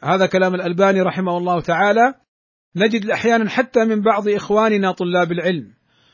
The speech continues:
بل حتى للأسف من بعض المشايخ يقول: "لا تحذر من الشر، لا تحذر من البدع، لا تحذر من السوء، بين للناس التوحيد،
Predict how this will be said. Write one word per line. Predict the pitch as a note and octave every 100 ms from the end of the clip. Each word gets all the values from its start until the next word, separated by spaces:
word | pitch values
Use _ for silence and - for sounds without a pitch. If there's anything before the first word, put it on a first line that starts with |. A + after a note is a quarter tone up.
| _ D#3
بل | D#3
حتى | A3 A#3 - A3 G#3
للأسف | F#3+ F#3+ G#3+ A3+ F3
من | F#3 F3+
بعض | F#3 F#3
المشايخ | F#3+ F3+ - G3+ D#3+ B2+ - _ _ _ _ G3+
يقول: | F#3+ B3+
"لا | C#4 C4
تحذر | A#3 A#3+ G#3+ G3+
من | F#3+
الشر، | F3 - E3+ C#3 _ _ _ _ _ -
لا | G#3 B3+
تحذر | A#3 A3 G#3+ G#3
من | G3 F#3+
البدع، | F3+ F3+ D3+ G#2+ - _ _ _ _ F3
لا | G3
تحذر | A#3+ B3 A#3 A3+ G#3+ G#3
من | G3 A3 A3 - _ _ _ _ F#3+
السوء، | E3 - F#3+ D3+
بين | F#3 C4+ C4
للناس | A#3 G#3 G#3+ -
التوحيد، | F#3+ - E3 G3+ A3 A3